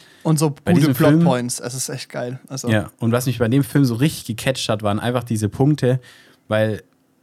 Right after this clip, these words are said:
Speaker 2: es ist halt, du siehst halt den immer nur in dieser Zerstörung, weißt du, in dieser,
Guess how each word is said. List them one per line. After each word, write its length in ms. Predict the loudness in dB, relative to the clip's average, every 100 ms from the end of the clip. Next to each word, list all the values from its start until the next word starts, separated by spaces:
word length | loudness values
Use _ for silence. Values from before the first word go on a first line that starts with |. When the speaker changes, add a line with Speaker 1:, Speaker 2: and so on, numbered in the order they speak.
| _ _ -20 -6
Speaker 2:
es 220 | -6 -4
ist 160 | -4 0
halt, 280 | 0 -2 -14 _ _ _
du 80 | -2
siehst 240 | 0 0
halt 180 | 0 2
den 200 | 2 4
immer 200 | 4 6
nur 240 | 6 6
in 80 | 4
dieser 220 | 2 -2
Zerstörung, 580 | -2 -4 2 2 4 2
weißt 240 | 2 0 0
du, 40 |
in 80 | 0
dieser, 400 | 0 0 0 -2